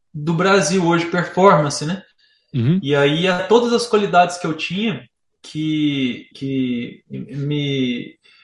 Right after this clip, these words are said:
Speaker 1: me colocaram como peça-chave pra essa equipe. Então, assim, foi chave fechadora. E aí, nessa oportunidade de voltar pra aventura e ter uma equipe muito legal e tá com a performance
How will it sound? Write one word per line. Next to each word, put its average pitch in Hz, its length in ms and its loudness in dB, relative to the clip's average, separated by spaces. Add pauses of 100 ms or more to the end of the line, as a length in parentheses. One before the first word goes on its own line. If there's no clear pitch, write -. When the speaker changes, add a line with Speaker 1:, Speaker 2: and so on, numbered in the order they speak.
(120)
Speaker 1:
me 135 120 -6
colocaram 180 580 6
como 202 760 6
peça-chave 208 600 2
pra 202 120 -2
essa 190 200 -4
equipe. 151 380 -8
Então, 175 200 -8
assim, 208 260 -6
foi 196 580 -4
chave 196 320 2
fechadora. 185 720 2 (340)
E 165 140 4
aí, 180 160 8
nessa 233 260 6
oportunidade 240 720 2
de 196 40 -4
voltar 190 400 0
pra 208 120 -2
aventura 190 520 -4
e 156 100 -4
ter 175 80 -6
uma 185 100 -2
equipe 180 440 -8
muito 196 400 4
legal 151 640 6
e 135 240 -6 (100)
tá 156 100 -4
com 170 160 -10
a 165 40 -8
performance 156 880 -4